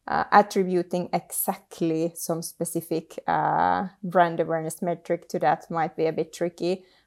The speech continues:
But the tools are evolving all the time, so that is definitely doable. Uh,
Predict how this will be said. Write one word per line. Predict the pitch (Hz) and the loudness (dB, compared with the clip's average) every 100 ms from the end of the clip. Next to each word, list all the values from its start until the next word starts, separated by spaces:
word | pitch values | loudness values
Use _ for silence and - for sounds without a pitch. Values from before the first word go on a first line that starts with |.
| _ | _
But | 190 190 | 4 4
the | 190 | 0
tools | 220 240 240 240 | 0 2 4 4
are | 208 | 2
evolving | 170 175 180 170 165 | 2 4 4 4 0
all | 165 165 | -2 -2
the | |
time, | - 156 151 175 | -4 -4 -4 -6
so | - 156 160 | -4 -2 0
that | 165 | 0
is | 165 | 0
definitely | - 170 - 165 - 165 | -2 -4 -4 -8 -6 -6
doable. | 160 160 160 170 196 208 - _ _ _ - | -4 -4 0 2 0 -2 -12 _ _ _ -2
Uh, | 170 170 165 165 | 2 4 2 2